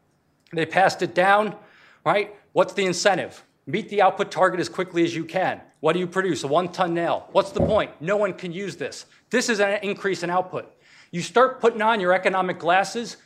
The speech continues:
you'll see one ton nails all around you when it comes to state-led humanitarian action.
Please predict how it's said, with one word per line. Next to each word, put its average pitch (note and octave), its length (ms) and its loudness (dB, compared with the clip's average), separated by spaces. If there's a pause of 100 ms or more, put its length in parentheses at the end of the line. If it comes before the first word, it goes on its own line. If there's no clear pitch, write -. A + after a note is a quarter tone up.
you'll F3+ 120 0
see F#3+ 180 -8
one F3+ 280 -2
ton F#3 220 -4
nails E3+ 260 -2
all D#3 180 2
around E3 300 -2
you C#3 80 -8
when C#3 160 -4
it C3+ 80 -8
comes D3 240 -2
to C#3+ 80 -8
state-led D3+ 420 -2
humanitarian C3+ 640 -2
action. C3 400 -2